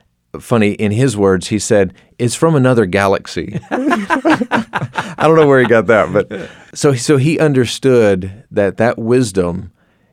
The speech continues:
in that statement from Jesus there was a depth to it and a richness to it and a truthfulness to it. And so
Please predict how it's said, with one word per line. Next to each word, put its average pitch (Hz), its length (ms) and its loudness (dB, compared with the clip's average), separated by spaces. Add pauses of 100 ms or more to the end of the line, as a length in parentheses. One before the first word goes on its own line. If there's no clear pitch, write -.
(120)
in 98 160 -4
that 98 360 -6
statement - 500 -6
from 92 200 -4
Jesus 90 680 -6 (920)
there 98 100 -4
was 90 120 -4
a 87 60 -6
depth 101 380 -4
to 120 160 -2
it 110 60 -2
and 92 120 -2
a 87 40 -4
richness 92 460 -4
to 95 180 -2
it 87 80 -2
and 85 140 -6
a 80 60 -10
truthfulness 82 800 -8
to 82 220 -6
it. 80 200 -8
And 87 200 -10
so 87 320 -2